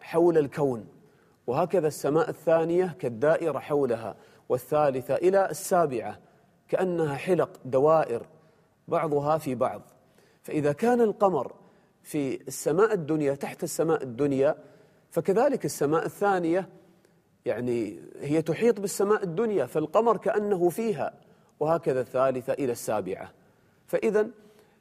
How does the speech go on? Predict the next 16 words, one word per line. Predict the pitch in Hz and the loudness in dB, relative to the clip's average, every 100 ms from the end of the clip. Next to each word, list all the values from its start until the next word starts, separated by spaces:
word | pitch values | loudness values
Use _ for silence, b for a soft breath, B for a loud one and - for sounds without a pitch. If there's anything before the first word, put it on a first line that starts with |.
| - | -4
يصح | 147 156 226 - | -2 0 -4 -4
أن | 165 | -4
يقال: | 143 - 202 | -2 0 0
"وجعل | 214 170 165 165 170 | 2 0 0 0 0
القمر | 151 196 196 175 | 2 2 2 2
فيهن | 151 185 170 208 220 185 156 | 0 0 2 2 2 2 0
نورا، | 139 113 110 104 104 - b b b b b b - | 0 0 0 -2 -8 -16 b b b b b b -2
وجعل | 170 165 202 165 165 | 2 4 2 2 0
الشمس | 143 - - 175 147 180 | -2 -4 -4 -2 -2 -4
سراجا". | 160 139 127 127 110 95 107 98 85 - - | -2 0 2 2 0 -2 -2 -2 -6 -10 -12
تأمل | - 208 190 160 | -4 -2 0 -2
في | 131 120 | -2 -4
دقة | 113 165 - 143 120 | -2 -4 -4 -8 -6
كلمات | 135 123 139 135 | -4 0 -2 -2
القرآن | 107 113 - | -2 -2 -2
الكريم، | 113 104 107 110 | -4 -4 -6 -6